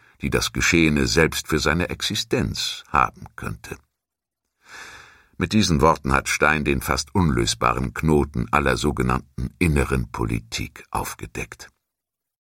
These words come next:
In der Tat herrscht in jedem Staatswesen immer nur eine einzige Klasse. Und das heißt, sie herrscht widerrechtlich. Sie ahnt dies dunkel,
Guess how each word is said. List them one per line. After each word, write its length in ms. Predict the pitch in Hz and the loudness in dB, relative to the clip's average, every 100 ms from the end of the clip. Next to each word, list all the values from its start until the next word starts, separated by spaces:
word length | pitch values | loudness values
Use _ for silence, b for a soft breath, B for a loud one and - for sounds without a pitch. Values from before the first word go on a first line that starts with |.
| _ _ | _ _
In 160 | 82 92 | -2 4
der 180 | 90 - | 4 4
Tat 440 | 101 127 - - | 2 2 -2 -2
herrscht 380 | 90 104 110 - | 2 2 2 -2
in 180 | 92 80 | 0 2
jedem 260 | 101 107 90 | 2 2 0
Staatswesen 800 | - 67 - 60 71 71 73 73 | 2 2 0 0 0 2 -2 0
immer 260 | 98 92 82 | 0 2 2
nur 360 | 73 78 71 78 | 2 2 2 2
eine 300 | 73 71 78 | 2 0 0
einzige 500 | 76 - 62 71 - | -2 -2 -4 -6 -4
Klasse. 440 | 62 57 - 53 - _ _ | -4 -4 -4 -10 -14 _ _
Und 180 | 67 69 | -6 -2
das 180 | 78 - | -2 0
heißt, 340 | 98 135 - B B - | 0 0 -6 B B -2
sie 220 | 95 76 | 2 4
herrscht 360 | 85 82 - _ | 4 0 -4 _
widerrechtlich. 1000 | 58 85 82 67 - - - 52 53 - _ B B B | -2 2 4 2 0 -8 -12 -14 -12 -14 _ B B B
Sie 240 | - 113 | 0 2
ahnt 460 | 120 113 71 - 67 | 4 2 0 -4 -4
dies 320 | 65 - - | -4 -2 0
dunkel, 460 | 95 90 71 65 | 2 2 2 -2